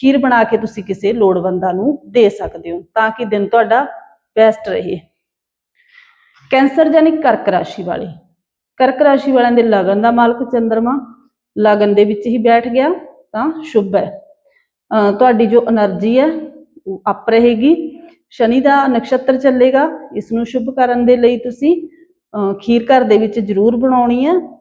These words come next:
ਤੇ ਚੰਦਰਮਾ ਦੇ ਦਰਸ਼ਨ ਜ਼ਰੂਰ ਕਰਨੇ ਨੇ, ਤਾਂ ਕਿ ਦਿਨ ਤੁਹਾਡਾ ਹੋਰ ਬੈਸਟ ਰਹੇ। ਕਿਸੇ ਧਾਰਮਿਕ ਸਥਾਨ ਦਾ ਜਲ ਪਾ ਕੇ ਤੁਸੀਂ ਇਸ਼ਨਾਨ ਵੀ ਜ਼ਰੂਰ ਕਰਨਾ ਹੈ,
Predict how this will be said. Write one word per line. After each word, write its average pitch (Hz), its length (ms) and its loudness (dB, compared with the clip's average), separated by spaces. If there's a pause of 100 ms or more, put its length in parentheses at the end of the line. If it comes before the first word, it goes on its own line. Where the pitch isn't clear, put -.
(120)
ਤੇ 262 100 -8
ਚੰਦਰਮਾ 294 500 4
ਦੇ 254 120 4
ਦਰਸ਼ਨ 220 480 -2
ਜ਼ਰੂਰ 214 380 -4
ਕਰਨੇ 214 300 -2
ਨੇ, 269 160 0 (520)
ਤਾਂ 277 160 0
ਕਿ 294 120 -2
ਦਿਨ 220 220 2
ਤੁਹਾਡਾ 220 380 2
ਹੋਰ 196 300 -2
ਬੈਸਟ 196 460 -4
ਰਹੇ। 277 340 -2
ਕਿਸੇ 302 540 -6
ਧਾਰਮਿਕ 269 520 0
ਸਥਾਨ 233 360 -2
ਦਾ 202 100 2
ਜਲ 196 420 0 (480)
ਪਾ 214 160 2
ਕੇ 202 180 0
ਤੁਸੀਂ 240 440 -2
ਇਸ਼ਨਾਨ 190 520 -4
ਵੀ 214 200 -2
ਜ਼ਰੂਰ 208 340 -2
ਕਰਨਾ 226 300 0
ਹੈ, 349 80 2